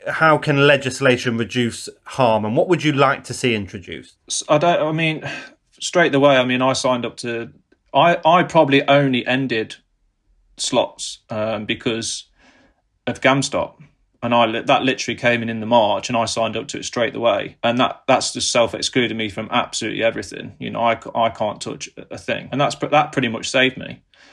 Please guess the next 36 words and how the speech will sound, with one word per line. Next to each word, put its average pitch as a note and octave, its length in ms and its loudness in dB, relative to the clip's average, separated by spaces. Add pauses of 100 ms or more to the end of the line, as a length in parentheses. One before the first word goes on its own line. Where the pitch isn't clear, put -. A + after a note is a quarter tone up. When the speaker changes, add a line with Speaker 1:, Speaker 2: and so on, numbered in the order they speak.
(800)
Speaker 2:
Um, B2+ 440 6
but C#3+ 220 4
if C#3 140 4
I D3 160 8
was, B2+ 340 2
if C#3+ 120 -6
that C#3 180 2
wasn't A#2 260 -4
there C3 320 4
and A2+ 140 0
I A2+ 100 4
was A2 180 -4
still A#2 500 -2
dabbling B2 580 2
in A#2 240 -6
here A#2 260 -4
and A#2+ 160 -4
there, A2+ 420 0
the C3+ 120 0
one C3+ 480 4
worry C3 320 4
that A2 120 0
I A#2 200 2
had, A2+ 500 -2 (140)
or A2+ 100 -8
the A2+ 80 -8
one A#2+ 220 -2
problem A#2 320 0
that G2+ 80 -6
I G#2 140 -4
had G#2 200 -4
with G#2 120 -6
it G#2 60 -8
all, G2+ 220 -6
is G#2+ 160 -6
that A2+ 260 -6